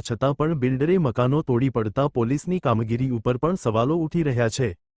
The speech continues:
આર્ટ નિર્માણ ડેવલપરના બિલ્ડરના ગુંડા ચાર પરિવારોને ધમકીઓ આપતા હોવાના પણ આક્ષેપો કરાયા છે.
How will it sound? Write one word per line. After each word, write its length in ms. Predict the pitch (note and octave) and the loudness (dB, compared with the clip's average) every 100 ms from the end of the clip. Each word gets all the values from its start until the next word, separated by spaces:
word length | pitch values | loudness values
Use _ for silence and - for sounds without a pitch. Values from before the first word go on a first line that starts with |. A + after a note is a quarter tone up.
| _ - | _ -4
આર્ટ 240 | C3 D#3 G#3 | -2 0 2
નિર્માણ 480 | D#3+ C3+ C3+ F3 | 2 2 2 2
ડેવલપરના 680 | C3 A#2 A#2 B2+ C3+ C3+ C#3+ | 2 2 2 0 0 0 0
બિલ્ડરના 520 | C#3 A2+ A#2 C3 C3+ | 0 0 0 0 0
ગુંડા 380 | D3+ A#2 A#2 C3+ | 0 0 2 0
ચાર 280 | C3+ C#3 D#3+ | 0 -2 0
પરિવારોને 680 | - A2+ A2+ A2+ A#2+ C3+ D#3+ | 0 0 0 2 2 0 0
ધમકીઓ 440 | A#2 A2 B2+ C3+ | 0 0 2 4
આપતા 300 | A#2 A2 C#3 | 2 2 0
હોવાના 420 | B2+ A2 A2+ A#2 | 2 2 2 2
પણ 200 | C3 E3+ | 0 0
આક્ષેપો 420 | D3 - E3 E3 | -2 -2 -2 0
કરાયા 380 | F3+ D3+ B2+ A#2 | 0 0 2 2
છે. 260 | - B2+ | 0 -2